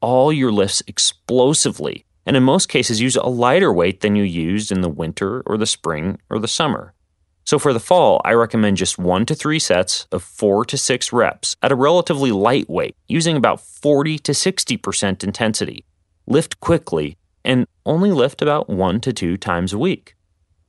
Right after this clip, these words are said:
So let's move on to the third strategy, proper timing. And there are three basic timing rules to follow as you get stronger.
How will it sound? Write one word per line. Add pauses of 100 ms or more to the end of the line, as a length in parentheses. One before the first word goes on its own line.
(560)
So
let's
move
on
to
the
third
strategy, (140)
proper
timing. (280)
And
there
are
three
basic
timing
rules
to
follow
as
you
get
stronger.